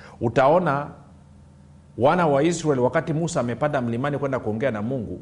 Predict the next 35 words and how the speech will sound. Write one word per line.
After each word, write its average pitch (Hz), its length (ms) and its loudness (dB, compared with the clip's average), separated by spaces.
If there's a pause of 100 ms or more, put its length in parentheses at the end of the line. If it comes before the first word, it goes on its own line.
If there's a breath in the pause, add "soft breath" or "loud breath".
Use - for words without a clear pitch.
wana 156 240 2
wa 135 180 2
Israeli 147 320 0
huku 139 180 -4
chini 127 400 -4
wakatengeneza 120 760 -4
ndama 123 360 0
wa 104 120 2
dhahabu, 98 460 -4 (240)
wakaamua 120 520 0
kumwabudu 120 560 -2
yule 123 140 0
ndama 113 320 2
wa 98 100 0
dhahabu. 92 440 -6 (260 loud breath)
Sasa 139 220 -2
Biblia 147 280 4
inasema 180 340 2
dhahabu 160 340 0
ni 135 60 0
makusudi. 120 460 -4 (520 loud breath)
Si 156 200 2
ile 185 160 6
dhahabu 170 460 2
inawakilisha 139 500 0
nini? 123 120 -2
Inawakilisha 113 480 -2
mali. 117 280 -4 (1000 loud breath)
Na 127 200 4
kwa 147 160 4
hiyo 196 140 8
wakaanza 165 420 4
kuabudu 170 360 2
ile 151 160 4
ndama, 120 340 0